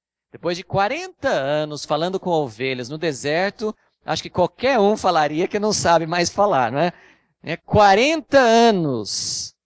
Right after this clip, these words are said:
né, aprendendo a ser nada, mas ele era poderoso em palavras e em obras,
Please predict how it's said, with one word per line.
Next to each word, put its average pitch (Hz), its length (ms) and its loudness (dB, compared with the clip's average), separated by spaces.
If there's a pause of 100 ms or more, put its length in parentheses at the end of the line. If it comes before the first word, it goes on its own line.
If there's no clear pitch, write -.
(160)
né, 151 240 -2
aprendendo 160 880 0
a 151 80 -2
ser 180 240 -6
nada, 156 380 0
mas 143 320 -2
ele 247 500 2
era 214 640 6 (460)
poderoso 233 1000 6
em 330 240 4
palavras 277 1120 4 (340)
e 165 120 2
em 254 140 2
obras, 165 1040 2